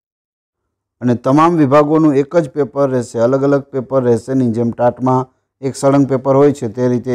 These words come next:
એક જ પેપર આપવામાં આવશે. અહીં સિલેબસ આપેલો છે. રમતગમત સાથે સંકળાયેલા જ્ઞાન આધારિત સિત્તેર પ્રશ્નો હશે. સૌથી વધારે પ્રશ્નો રમતગમત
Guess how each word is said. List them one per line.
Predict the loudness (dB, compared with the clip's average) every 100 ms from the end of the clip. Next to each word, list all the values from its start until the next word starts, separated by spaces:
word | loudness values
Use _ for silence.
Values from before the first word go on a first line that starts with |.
| -4
એક | -4
જ | -8 -6
પેપર | -6 -4 -6 _ _
આપવામાં | -10 -6 -2 0 2
આવશે. | 0 -4 -16 _ _ _ _ _ _ _ _ _ _ _
અહીં | -2 2 2 2 -6 _ _ _ _ _
સિલેબસ | -2 2 4 2
આપેલો | 0 0 0 0 0
છે. | -6 -8 _ _ _ _ _ _ _ -4
રમતગમત | 2 2 2 0 0
સાથે | 0 0 0
સંકળાયેલા | -4 -4 0 4 4 2 2
જ્ઞાન | 0 2 2
આધારિત | 2 2 4 2 -4 _ _ _
સિત્તેર | -16 -10 -4 -4 -2
પ્રશ્નો | -4 -2 -2 -2
હશે. | -4
સૌથી | -4 -2 -4 -2 0
વધારે | 2 2
પ્રશ્નો | 2 -4 -4 -2
રમતગમત | 0 0 0 0 0 -2